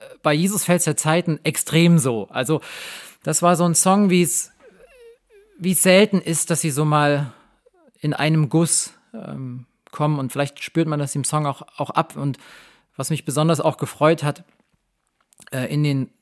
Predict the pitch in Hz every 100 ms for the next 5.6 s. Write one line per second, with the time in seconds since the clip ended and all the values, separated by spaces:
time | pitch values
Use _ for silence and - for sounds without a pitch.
0 | _ 156 - 160 160 139 - 160 143 -
1 | 185 160 135 135 131 135 151 156 156 131
2 | 123 120 - _ _ _ _ 139 131 185
3 | 170 160 151 151 143 143 143 160 160 127
4 | 135 135 135 156 147 139 147 147 - 170
5 | 160 139 113 139 135